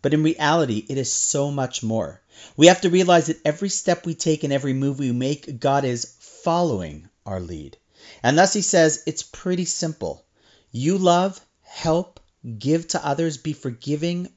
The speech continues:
patient, understanding. And then, "Kamocha ani Hashem." I, God,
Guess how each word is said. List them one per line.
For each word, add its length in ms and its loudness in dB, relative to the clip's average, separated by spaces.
patient, 580 -8
understanding. 960 -4
And 140 -2
then, 120 0
"Kamocha 480 -2
ani 200 -4
Hashem." 520 -6
I, 220 0
God, 460 -2